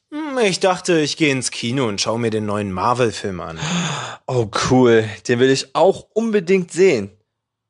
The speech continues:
Speaker 2: Aber ich hab schon was anderes vor.
Speaker 1: Was denn?
Speaker 2: Ich habe mich angemeldet für einen Elf-Workshop.
Speaker 1: Einen Elf-Workshop? Was ist das denn?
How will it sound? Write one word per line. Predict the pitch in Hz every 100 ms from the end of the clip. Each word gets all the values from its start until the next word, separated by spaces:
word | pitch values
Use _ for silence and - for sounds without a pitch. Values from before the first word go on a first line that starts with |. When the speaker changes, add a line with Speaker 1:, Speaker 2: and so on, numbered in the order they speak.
| _ _
Speaker 2:
Aber | 160 170 175
ich | 175
hab | 170
schon | 180
was | 175
anderes | - 117 107
vor. | - 110 110 - -
Speaker 1:
Was | 95 - -
denn? | 202 180 120 120 _ _ _ _ _ - - _ -
Speaker 2:
Ich | 143
habe | 131
mich | 127 -
angemeldet | 139 165 147 139 131 -
für | 147 -
einen | 117 120 123 135 -
Elf-Workshop. | 127 160 156 - 104 104 104 104 - 107 101 - - -
Speaker 1:
Einen | 110 110 107 95
Elf-Workshop? | - 101 110 - 120 143 151 185 202 - -
Was | 110 -
ist | 113 -
das | 135 165 -
denn? | 113 107 107